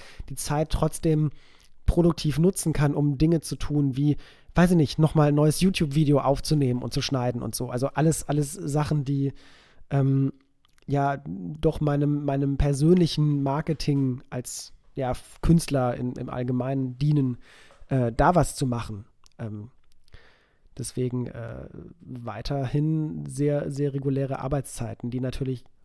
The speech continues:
unregelmäßig gefüllt sind. Und das ist ja das, was ich, dass ich, was ich wollte. Dass ich halt eben nicht jeden Tag acht Stunden da sitze und, äh, Werbetexte für die Pharmaindustrie schreibe, sondern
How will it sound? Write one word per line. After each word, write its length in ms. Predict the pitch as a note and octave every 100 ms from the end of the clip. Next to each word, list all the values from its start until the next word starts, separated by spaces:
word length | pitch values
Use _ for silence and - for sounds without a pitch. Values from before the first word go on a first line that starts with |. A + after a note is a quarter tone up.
| _ -
unregelmäßig 880 | E3+ E3 D#3 C#3+ D3 D3+ D#3 C#3+ -
gefüllt 380 | - F#3 F#3
sind. 200 | - C3+
Und 120 | B2 B2+
das 120 | C3
ist 120 | C3+
ja 80 | A#2+
das, 240 | B2 -
was 160 | A#2+ -
ich, 200 | A#2+ -
dass 140 | A#2+
ich, 260 | A#2 A#2 C3 -
was 200 | B2+ B2
ich 120 | A#2+
wollte. 340 | B2 A#2+ A#2+ - - - - - - -
Dass 140 | B2
ich 120 | B2+
halt 120 | C3+ -
eben 160 | D3
nicht 360 | D#3 E3 - - - _ _ _ -
jeden 220 | D#3+ E3
Tag 260 | D3 D3 C#3+
acht 180 | C#3 -
Stunden 280 | E3 E3+ D3
da 220 | C#3 C#3
sitze 320 | D3+ - D3+
und, 400 | C#3+ C#3+ - -
äh, 260 | C#3 C3+ B2+
Werbetexte 600 | C#3 D3 D3 D3 - D3+
für 140 | C#3+
die 100 | C3+
Pharmaindustrie 680 | C#3 D3+ F#3 C#3+ A#2+ - C3+
schreibe, 400 | - C3 C3 D#3
sondern 460 | C#3+ C#3+ D3 D3